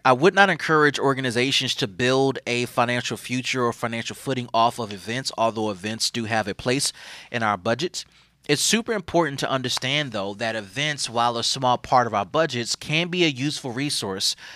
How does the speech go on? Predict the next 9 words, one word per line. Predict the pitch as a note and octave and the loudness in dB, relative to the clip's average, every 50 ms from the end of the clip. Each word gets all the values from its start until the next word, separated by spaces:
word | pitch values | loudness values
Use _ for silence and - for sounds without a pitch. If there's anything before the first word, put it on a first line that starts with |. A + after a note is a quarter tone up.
| - - - - - - | -18 -18 -18 -18 -10 -2
uh, | A2+ A#2 A#2 A#2 A#2 A2+ | 2 4 4 4 4 2
when | A2 G#2+ C3 C#3+ D#3 D#3+ | 0 2 0 0 0 0
putting | - - E3 D#3 D3 C3+ | -2 -2 -2 -2 -2 -6
together, | C#3+ B2+ B2+ C3 B2 A#2+ B2 A#2+ A#2+ - - - | -6 -2 0 0 0 0 0 -2 -2 -4 0 2
uh, | B2 A#2 A2+ | 2 2 2
funding | - - - C#3 C#3 C3+ B2+ B2+ B2 A#2+ A#2 | -2 -2 0 0 0 0 0 -4 -4 -4 -6
for | - - B2+ B2 A#2+ | -6 -4 -2 0 0
your | A#2 A#2 | 2 0
organization. | A#2 A2 G#2 G#2+ G#2+ G2 G2+ A#2+ B2 A#2+ - - - D#2 - | 0 0 -2 -6 -8 -4 -4 -2 -2 0 0 -2 -2 -4 -10